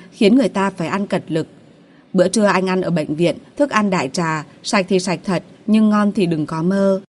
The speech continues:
Anh gặm một miếng sườn, khen một câu không tệ. Lâm Mai nhìn anh, "Đồ ăn trong quân đội của các anh thế nào?" "Cũng tạm,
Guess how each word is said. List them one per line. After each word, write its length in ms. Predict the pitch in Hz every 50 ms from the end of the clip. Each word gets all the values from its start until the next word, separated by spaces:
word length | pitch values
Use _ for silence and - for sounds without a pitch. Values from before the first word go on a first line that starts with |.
| _ _ _ _ _
Anh 180 | - 190 196 196
gặm 240 | 185 175 - - 175
một 120 | 165 147
miếng 240 | 151 160 170 160 180
sườn, 340 | 175 - 214 190 175 160 147 - - -
khen 220 | - 226 214 196 202
một 140 | 180 - -
câu 200 | - 196 196 190
không 240 | 190 - 226 196 202
tệ. 300 | - 185 170 156 - - - - - - - _ - _ _ -
Lâm 220 | 226 208 202 202
Mai 180 | 196 190 190 190
nhìn 240 | 180 175 160 147
anh, 340 | 147 113 180 190 190 190 185 190 - - - - _ - - - _ _ _ _ _ _
"Đồ 100 | - 220
ăn 220 | 214 226 233 226
trong 160 | 220 247 240 233
quân 140 | 254 240
đội 120 | 220 226 -
của 140 | - 196 180
các 140 | 208 269
anh 180 | 277 254 240 233
thế 100 | 240 220
nào?" 300 | 214 262 247 214 208 226 226 - - - - - _ _ _ _ _ _ _ - -
"Cũng 180 | - 151 156
tạm, 240 | 175 190 160 143 -